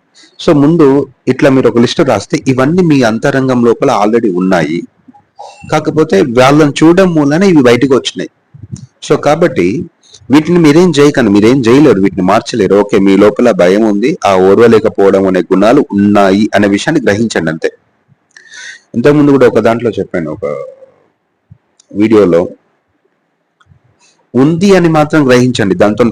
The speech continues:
ఫైట్ చేయకండి. మీలో నెగటివ్ ని ఎప్పుడైనా ఉంది అన్నప్పుడు నెగటివ్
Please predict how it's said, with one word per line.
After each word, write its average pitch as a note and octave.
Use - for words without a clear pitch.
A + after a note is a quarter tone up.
ఫైట్ B2+
చేయకండి. E2+
మీలో C#3+
నెగటివ్ E3+
ని E3+
ఎప్పుడైనా C#3+
ఉంది C3+
అన్నప్పుడు C3
నెగటివ్ C3